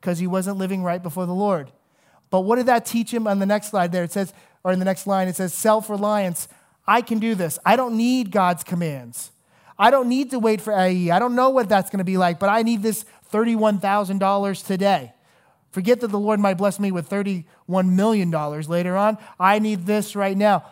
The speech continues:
So he says, "I can do this." But if he had just opened himself up to obedience and relied on God, he would say, "God can do this." He would have seen the blessing that would have flowed in chapter eight. But he missed it because his hidden sin was closer and more important.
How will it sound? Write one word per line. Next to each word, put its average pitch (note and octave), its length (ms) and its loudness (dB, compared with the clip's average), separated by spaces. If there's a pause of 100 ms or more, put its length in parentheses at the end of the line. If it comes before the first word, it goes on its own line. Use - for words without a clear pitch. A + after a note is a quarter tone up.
(100)
So - 160 -4
he G3+ 120 2
says, G#3+ 380 2 (260)
"I A#3 200 2
can G#3 180 -4
do F#3+ 140 -2
this." E3 240 -6
But F#3+ 440 -2 (300)
if F#3 140 -2
he A3+ 100 -2
had A#3 120 -4
just G3+ 180 -6 (160)
opened A3+ 340 -2
himself G#3+ 420 -2
up G3+ 160 -4
to G3+ 80 -4
obedience G#3 380 -4
and F3+ 180 -6
relied F#3 360 -2
on G3 280 -4 (280)
God, G3 300 -2
he G3+ 120 -2
would G3+ 160 -4
say, F#3+ 220 -4
"God F3+ 420 -4
can G#3 140 -4
do A3 160 -6
this." A#3+ 380 -10 (420)
He - 180 -4
would A3 140 0
have F#3 100 -4
seen A3 360 -2
the F3 80 -2
blessing F3+ 480 -4
that D#3+ 120 -6
would D#3 80 -6
have D3+ 100 -6
flowed E3 280 -6
in D#3+ 80 -4
chapter D#3 420 -10
eight. B2 160 -14 (960)
But E3 120 -2
he E3+ 80 0
missed F#3 280 -4
it A#2+ 140 -18 (720)
because E3 240 -6
his D#3+ 260 -8
hidden G3 260 -2
sin F#3 280 -4
was D#3 120 -10
closer F#3+ 440 -8
and E3+ 140 -6
more E3+ 140 -4
important. D#3+ 500 -8